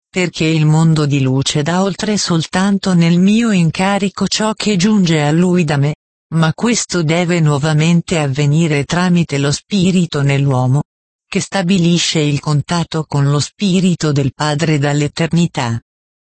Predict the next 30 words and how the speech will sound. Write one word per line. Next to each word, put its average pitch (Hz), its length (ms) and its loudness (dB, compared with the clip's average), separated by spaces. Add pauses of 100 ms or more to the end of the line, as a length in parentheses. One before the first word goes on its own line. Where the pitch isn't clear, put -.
(140)
E 208 160 -2
delle 180 300 0
guide 185 500 0
spirituali 156 1000 -2
che 156 160 -4
sono 151 280 0
attive 143 520 -2
nella 180 240 2
mia 196 300 2
volontà, 147 680 0 (420)
cercheranno 175 880 0
di 143 140 0
stimolare 160 800 0
sempre 156 480 -2
voi 156 440 0
uomini, 135 540 0 (340)
affinché 196 640 -2
si - 180 -4
adempia 147 580 0
la 143 140 0
mia 151 260 2
promessa, 156 720 -2 (400)
vi 160 120 2
manderò 151 560 2
il 160 100 0
Consolatore, 147 1120 -2 (320)
lo 196 160 0
Spirito 185 680 -2
della 127 280 0
Verità, 143 540 -2